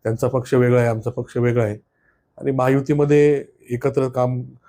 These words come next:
करणारे आम्ही कार्यकर्ते आहोत. त्याच्यामुळे निश्चितच, अ, एक पालकमंत्री म्हणून, जलसंपदा मंत्री म्हणून त्यांचे अनेक कामं आपल्याकडे आहेत, जे आपल्याला कोपरगाव मतदारसंघासाठी, कोपरगाव शहरासाठी करून घ्यायचे आहे.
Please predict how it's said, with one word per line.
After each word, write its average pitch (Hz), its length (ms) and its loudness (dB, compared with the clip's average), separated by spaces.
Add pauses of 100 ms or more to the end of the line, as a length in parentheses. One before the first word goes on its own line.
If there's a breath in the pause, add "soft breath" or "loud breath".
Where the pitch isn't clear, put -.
(240 soft breath)
करणारे 120 340 0
आम्ही 117 320 0
कार्यकर्ते 110 500 -2
आहोत. 95 200 -6 (480)
त्याच्यामुळे 131 340 0
निश्चितच, 123 540 0 (560)
अ, 110 360 2 (100)
एक 113 180 -2 (320)
पालकमंत्री 117 480 0
म्हणून, 113 280 0
जलसंपदा 113 520 -4
मंत्री 123 340 -4
म्हणून 104 320 -2 (500 soft breath)
त्यांचे 123 680 2
अनेक 123 340 -2
कामं 120 260 0
आपल्याकडे 117 380 -2
आहेत, 101 260 -2 (640 soft breath)
जे 110 380 2
आपल्याला 113 260 0
कोपरगाव 107 520 -2
मतदारसंघासाठी, 104 680 -4
कोपरगाव - 440 -10
शहरासाठी 110 520 -8
करून 107 180 -4
घ्यायचे 98 260 -8
आहे. 110 120 -10